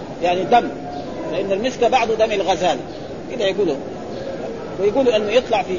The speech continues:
جسمها هكذا في محل السرة وينتفخ كده. ها؟ ثم بعد ذلك يعني إما يخرجون الناس وإما هي ال-،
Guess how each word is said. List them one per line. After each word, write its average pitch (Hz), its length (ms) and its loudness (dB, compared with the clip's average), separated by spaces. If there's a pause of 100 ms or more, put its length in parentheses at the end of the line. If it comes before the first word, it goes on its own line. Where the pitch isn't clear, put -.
جسمها 214 500 0
هكذا 247 400 2 (260)
في 180 80 -4
محل 208 320 -4
السرة 254 460 4 (380)
وينتفخ 190 460 4 (120)
كده. 156 180 -2 (960)
ها؟ 214 140 2
ثم 262 260 2
بعد 233 220 2
ذلك 247 380 6 (500)
يعني 208 420 -2 (340)
إما 240 260 4
يخرجون 220 520 0
الناس 262 360 0
وإما 233 520 2 (100)
هي 220 260 2 (440)
ال-، 170 160 0